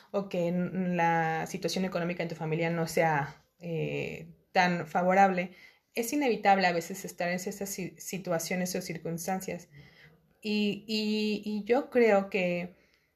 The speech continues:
más bien es esta conciencia, es la conciencia,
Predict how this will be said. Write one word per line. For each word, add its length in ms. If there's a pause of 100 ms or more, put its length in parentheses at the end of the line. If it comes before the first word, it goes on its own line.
(160)
más 280
bien 260
es 240
esta 1000 (520)
conciencia, 720
es 100
la 120
conciencia, 800